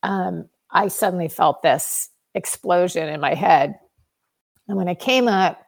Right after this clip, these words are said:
it's not my proudest moment, but I was literally screaming at the top of my lungs. It was really painful. And I was just screaming. And the surfer, who I didn't realize I knew, actually came up to me and she was like,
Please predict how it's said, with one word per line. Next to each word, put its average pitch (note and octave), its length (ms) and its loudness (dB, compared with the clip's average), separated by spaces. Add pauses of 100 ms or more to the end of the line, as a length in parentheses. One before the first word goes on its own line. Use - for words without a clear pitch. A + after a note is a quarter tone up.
(420)
it's - 100 -18
not F#3+ 140 2
my F#3 100 2
proudest F#3 420 2
moment, C#3+ 380 -4 (320)
but E3+ 160 0
I F3+ 100 -2
was G3 200 2
literally F#3+ 440 6
screaming G#3 440 -8
at E3 80 -6
the D#3+ 60 -18
top - 200 -8
of E3 80 -8
my D#3 100 -10
lungs. E3 340 -8
It G3 100 6
was G3 160 2
really F3 540 6
painful. - 640 -8
And D#3+ 380 -4
I E3 160 6
was D#3+ 180 2
just - 360 -6
screaming. F3 1000 -2 (560)
And G3 540 0 (580)
the G3+ 160 0
surfer, B3+ 420 6
who G3 100 4
I F#3+ 120 8
didn't G#3+ 200 4
realize F3+ 360 0
I D3 100 -2
knew, D#3+ 540 0
actually F3 320 -6
came E3 240 -6
up E3 160 -6
to G3 100 -6
me D3 300 -4 (100)
and C#3+ 220 -6
she D#3 260 -2
was D3 340 -2
like, B2+ 460 0